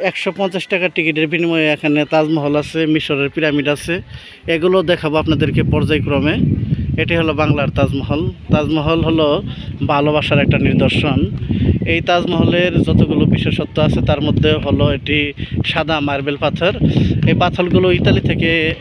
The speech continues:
আহ, আমদানি করা হয়েছে। এটা ছাপ্পান্ন অথবা কত জানি, আহ, মিলিয়ন ডলার ব্যয়ে এটা নির্মিত করা হয়েছে। এই তাজমহলের এতটুকু পর্যন্ত ঢোকা যায়, এই যে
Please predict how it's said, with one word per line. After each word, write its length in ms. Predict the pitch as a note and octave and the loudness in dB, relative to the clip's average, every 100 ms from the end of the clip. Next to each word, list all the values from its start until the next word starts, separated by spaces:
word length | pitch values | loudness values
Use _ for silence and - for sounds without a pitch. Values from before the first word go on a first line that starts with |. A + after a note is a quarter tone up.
| - - - - - | -10 -10 -12 -12 -6
আহ, 380 | C3 B2+ B2+ | -2 -2 0
আমদানি 320 | D3 D3 D3 D3 | 2 2 2 0
করা 180 | C#3+ C3 | -2 0
হয়েছে। 460 | C3 C3+ E3+ G#3+ - - - - - - - - - - - | -4 -4 -2 -2 -2 -6 -6 -12 -20 -18 -12 -2 0 0 -4
এটা 240 | C#3 D3 C#3+ C3 C3 - - | -2 0 2 0 -4 -4 0
ছাপ্পান্ন 520 | E3 E3 F#3 F3+ F3+ F3+ F#3 G#3 F3+ | 2 0 0 2 2 2 2 2 2
অথবা 320 | D#3 D#3+ D#3 D#3+ | 2 2 2 0
কত 160 | F3+ F3+ | 0 0
জানি, 440 | F#3+ F3+ F#3 F#3+ | 0 2 2 2
আহ, 120 | F3+ D#3 D#3 D3 - D#3 | 0 0 -2 -4 -2 0
মিলিয়ন 360 | D#3+ D#3+ D#3+ | 2 2 0
ডলার 300 | C3+ C#3+ C#3 | 0 0 0
ব্যয়ে 180 | C3 C#3 | 0 -2
এটা 140 | C3+ C#3 | -2 -4
নির্মিত 300 | D3 C#3 C#3 | -4 -4 -6
করা 160 | B2 | -6
হয়েছে। 300 | B2 A2+ C#3 | -6 -10 -10
এই 80 | C3+ | -6
তাজমহলের 460 | E3 D#3 E3+ E3 F3 | -4 -2 -2 0 0
এতটুকু 320 | F#3 F#3+ E3 | 0 -2 -6
পর্যন্ত 320 | E3 C#3+ C#3 G#2+ | -6 -4 -6 -6
ঢোকা 200 | C3 C3 | -6 -4
যায়, 240 | A#2+ A#2+ - - - - - - | -4 -8 -10 -18 -18 -18 -20 -16
এই 160 | C#3 A#2+ | -10 -10
যে 240 | A#2 C#3 | -8 -12